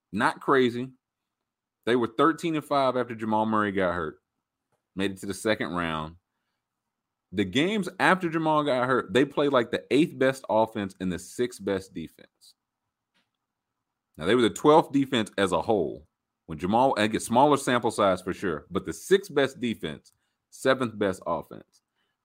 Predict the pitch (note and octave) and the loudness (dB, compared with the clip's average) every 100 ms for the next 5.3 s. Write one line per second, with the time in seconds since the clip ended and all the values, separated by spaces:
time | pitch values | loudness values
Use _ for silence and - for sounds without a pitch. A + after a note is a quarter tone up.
0 | _ _ _ _ _ _ _ _ - G#2+ | _ _ _ _ _ _ _ _ 2 4
1 | F3 F#3 C#3 - - C#3 - A#2 G#2 B2+ | 4 4 2 2 2 2 0 -2 2 0
2 | B2 A2 - F#2+ G#2 - G2 F2+ - - | 0 -4 -6 -4 -2 0 0 0 -4 -8
3 | E2+ G#2 B2+ C3 B2 G#2+ G2 F2 - C3+ | -4 2 2 2 0 -2 -4 -6 -6 -2
4 | C3 B2 B2 - A#2+ G#2+ G2+ F#2 F#2+ F#2 | -2 -2 -6 -8 -6 -4 -4 -2 -2 -2
5 | F2+ F2 E2 | -2 -2 -2